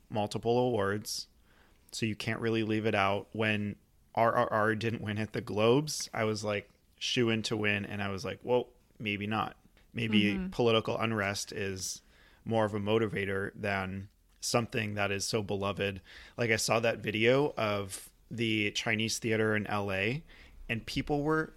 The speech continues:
Speaker 1: cheering, clapping, screaming during an actual
Speaker 2: Mm-hmm.
Speaker 1: performance during the movie. Like, that is
Speaker 2: Yeah.
Speaker 1: wild to me. <laughs>
Speaker 2: <laughs> It sure is. <laughs>
Speaker 1: And obviously R R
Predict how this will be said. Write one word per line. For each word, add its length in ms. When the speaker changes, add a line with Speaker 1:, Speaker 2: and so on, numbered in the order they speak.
Speaker 1:
cheering, 680
clapping, 500
screaming 640
during 520
an 120
actual 260
Speaker 2:
Mm-hmm. 80
Speaker 1:
performance 540
during 200
the 60
movie. 440
Like, 180
that 420
is 220
Speaker 2:
Yeah. 220
Speaker 1:
wild 600
to 200
me. 300
<laughs> 60
Speaker 2:
<laughs> 240
It 160
sure 260
is. 400
<laughs> 60
Speaker 1:
And 460
obviously 540
R 240
R 200